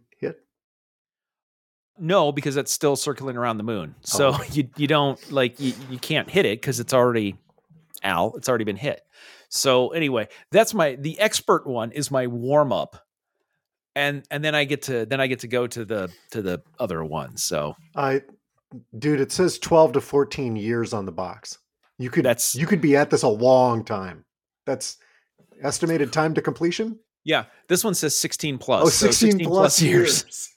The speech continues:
Speaker 2: Yeah, <laughs> sixteen plus years.
Speaker 1: <laughs>
Speaker 2: And that's for the small one.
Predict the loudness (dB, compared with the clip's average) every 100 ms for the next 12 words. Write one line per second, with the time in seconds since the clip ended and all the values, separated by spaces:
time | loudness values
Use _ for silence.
0 | _ _ -2 0 -4 -4 0 0 2 0
1 | -2 -4 0 0 2 -2 -2 -4 -4 -10
2 | -12 -18 -20 _ _ _ _ _ -6 -6
3 | _ -2 0 0 -2 -4 -2 0 2 2
4 | 2 0 -8